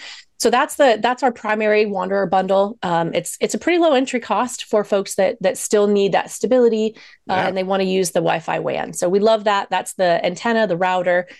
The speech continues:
Speaker 1: and our custom configuration. So we,
Speaker 2: How
Speaker 1: we create a config for everybody.
Speaker 2: How big is the dome? Like, would this fit on a Sprinter?
Speaker 1: Oh, sure. Absolutely.
Speaker 2: Okay.
Speaker 1: Yeah. Absolutely. It's, it's not a big dome. Um, it's, uh,
Speaker 2: I mean,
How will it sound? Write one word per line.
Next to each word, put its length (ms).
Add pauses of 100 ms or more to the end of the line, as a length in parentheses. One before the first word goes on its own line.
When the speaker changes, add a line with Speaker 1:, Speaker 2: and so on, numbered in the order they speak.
Speaker 1:
and 220
our 180
custom 340
configuration. 800
So 220
we, 80
Speaker 2:
How 60 (100)
Speaker 1:
we 140
create 600
a 60
config 400
for 120
everybody. 440 (200)
Speaker 2:
How 120
big 280
is 300
the 120
dome? 480
Like, 180
would 100
this 140
fit 200
on 160
a 40
Sprinter? 640 (280)
Speaker 1:
Oh, 160
sure. 460 (120)
Absolutely. 540
Speaker 2:
Okay. 100 (160)
Speaker 1:
Yeah. 240 (480)
Absolutely. 580
It's, 220
it's 320
not 180
a 60
big 280
dome. 460
Um, 360
it's, 360
uh, 380 (100)
Speaker 2:
I 80
mean, 120